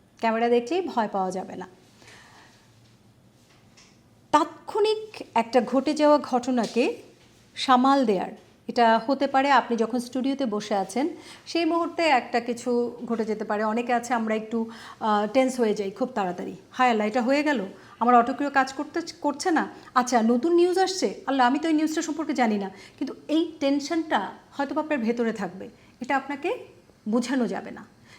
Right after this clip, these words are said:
এই যোগ্যতাগুলো আসলে একজন, আহ, পার্সনকে বি-, নিউজম্যান হিসেবে তৈরি করার জন্য খুব ইম্পর্ট্যান্ট।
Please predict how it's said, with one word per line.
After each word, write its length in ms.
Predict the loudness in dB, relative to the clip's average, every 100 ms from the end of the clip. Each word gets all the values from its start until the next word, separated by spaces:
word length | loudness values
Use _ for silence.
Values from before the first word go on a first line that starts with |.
| -20 0
এই 220 | 6 6
যোগ্যতাগুলো 640 | 6 4 2 0 0 2
আসলে 580 | 4 2 0 0 2 0
একজন, 580 | 0 -2 -2 2 2 2 -2 -12 -20 -8 -2
আহ, 340 | 2 2 2 2
পার্সনকে 720 | 4 4 4 2 2 2 0 -2 -12 -12 -10 -2
বি-, 380 | 0 2 2 2
নিউজম্যান 1120 | 2 0 4 6 4 0 -10 0 4 6 6
হিসেবে 340 | 4 2 2 0
তৈরি 300 | 2 0 2
করার 260 | 0 -2
জন্য 220 | -2 -4 -4
খুব 180 | -2 -2
ইম্পর্ট্যান্ট। 560 | -2 -6 -12 -12 -14